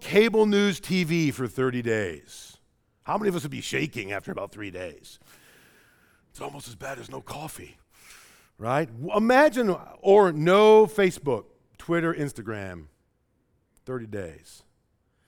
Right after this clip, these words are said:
The only people you can talk to are people that you physically see. And the only things you can talk about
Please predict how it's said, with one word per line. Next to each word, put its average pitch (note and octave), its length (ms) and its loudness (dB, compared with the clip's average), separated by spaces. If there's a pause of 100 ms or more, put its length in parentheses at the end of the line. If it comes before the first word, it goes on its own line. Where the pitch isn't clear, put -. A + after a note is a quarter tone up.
(340)
The B2 100 -4
only B3 260 6
people B3 260 2
you A#3 120 0
can G#3 120 -8
talk A#3+ 300 2
to F3+ 200 -2
are D3+ 120 0
people D#3+ 460 -2
that C#3 200 -6
you F3+ 240 -6
physically D3+ 640 -2
see. G#2+ 440 -10 (1400)
And F#2 100 -16
the G#2 40 -8
only G#3 180 2
things A#3+ 200 -2
you A3+ 80 -4
can G3 120 -6
talk G#3 300 4
about G2 420 -4